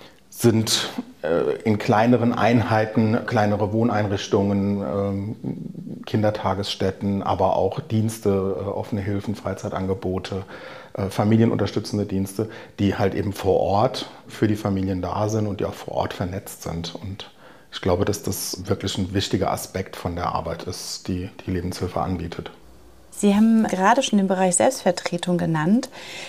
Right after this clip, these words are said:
Speaker 2: Können Sie uns hier noch mal einen kurzen Einblick dazu geben,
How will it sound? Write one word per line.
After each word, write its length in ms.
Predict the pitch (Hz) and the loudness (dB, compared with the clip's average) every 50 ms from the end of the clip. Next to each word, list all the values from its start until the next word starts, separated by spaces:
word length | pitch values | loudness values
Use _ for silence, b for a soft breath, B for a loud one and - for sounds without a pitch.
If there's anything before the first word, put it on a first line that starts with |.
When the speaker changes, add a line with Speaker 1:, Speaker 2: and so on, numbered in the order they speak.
| B - | B 2
Speaker 2:
Können 180 | 214 214 233 | 4 6 6
Sie 100 | 247 269 | 8 6
uns 300 | 269 233 233 233 - - - | 4 4 2 0 0 -4 -4
hier 200 | - - 247 240 | 0 2 4 4
noch 220 | 233 233 220 - | 4 4 2 2
mal 220 | 220 208 208 214 | 2 2 4 2
einen 200 | - 208 202 196 | 2 2 0 -2
kurzen 380 | 196 - 196 196 - - 214 208 | -2 -4 -6 -6 -4 -6 -6 -4
Einblick 380 | - 196 208 202 196 180 - - | 0 0 2 2 2 0 -2 0
dazu 440 | 175 170 190 208 - - - 226 | 0 0 0 0 -2 -2 -2 -2
geben, 500 | 202 - 208 208 214 214 226 233 247 262 | -2 0 2 2 2 2 2 0 0 -2